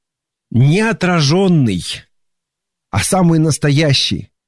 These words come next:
Божий свет. Преображение показывает нам,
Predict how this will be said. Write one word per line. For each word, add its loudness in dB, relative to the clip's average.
Божий 2
свет. -4
Преображение 2
показывает 0
нам, 2